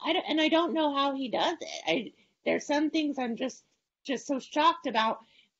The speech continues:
but he finds a way. And, you know, you have to give it to a player who does that. And, you know, it, you know, seeing that, and I was really, I really disappointed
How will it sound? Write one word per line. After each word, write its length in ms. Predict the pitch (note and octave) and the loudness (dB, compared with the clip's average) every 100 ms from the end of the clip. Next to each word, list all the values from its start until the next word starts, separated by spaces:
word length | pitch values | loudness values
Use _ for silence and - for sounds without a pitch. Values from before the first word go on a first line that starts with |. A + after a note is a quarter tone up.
| _ - | _ -8
but 100 | A#3 | -2
he 200 | C#4 D4 | 0 2
finds 360 | C4 C#4 D#4 D#4 | 2 2 2 2
a 60 | |
way. 520 | C4+ C4 F4+ C#4 D3 - | 2 2 2 2 0 0
And, 240 | F#3 C#4+ A#3+ - - | 0 0 -2 -10 -12
you 80 | - | -2
know, 60 | D4 | 2
you 160 | D4+ C#4 | 4 4
have 200 | D4 E4+ | 2 2
to 80 | F#4 | -2
give 340 | A3+ B3 D4+ C#4+ | -4 0 0 2
it 340 | A#3+ F3 - | 0 0 -4
to 120 | - | -4
a 60 | B3+ | -4
player 600 | - B3+ B3+ B3 A#3 - - _ | -4 -4 -2 0 -2 -4 -12 _
who 100 | B3+ | -8
does 260 | G#3 G#3+ C#4+ - | -2 0 0 0
that. 280 | E3 D#3 D#3 - | -4 -4 -10 -6
And, 340 | G3 B3 A3+ - _ _ _ _ | -4 -4 -6 -10 _ _ _ _
you 100 | C#4+ | -2
know, 200 | C#4+ C#4 | 2 2
it, 260 | - D#4 - - _ _ _ _ _ _ _ _ _ - | 4 2 0 -6 _ _ _ _ _ _ _ _ _ -16
you 420 | - C4+ - D#4 | -16 -16 -2 2
know, 60 | D#4+ | 2
seeing 380 | - F#4 F#4 | 2 2 4
that, 240 | E4+ D4+ C#4+ | 4 4 2
and 80 | C#4 | 0
I 60 | |
was 140 | C4 A3 | -2 -2
really, 240 | C4+ E4+ | 2 2
I 180 | F3 F3+ - | 4 0 -4
really 640 | F#3 F#3+ D#4+ F#4 G4 F4 | -10 -2 8 8 10 4
disappointed 800 | B3+ D4 C#4+ - C4 A#3+ A#3+ A#3+ | 2 0 0 -4 -4 -2 -2 -4